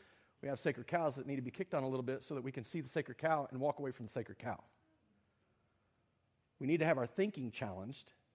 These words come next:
Let's imagine the, the world in which everybody is only your Facebook friend,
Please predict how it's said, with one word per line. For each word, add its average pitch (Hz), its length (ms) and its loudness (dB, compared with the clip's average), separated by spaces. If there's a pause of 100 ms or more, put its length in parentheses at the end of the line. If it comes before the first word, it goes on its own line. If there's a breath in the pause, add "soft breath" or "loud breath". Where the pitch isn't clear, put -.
(800)
Let's 262 180 8
imagine 254 460 4
the, 170 160 2
the 160 120 2
world 147 380 6
in 151 120 0
which 147 220 -2
everybody 165 480 6
is 147 240 2
only 147 220 2
your 135 220 2
Facebook 127 480 -4
friend, 101 420 -4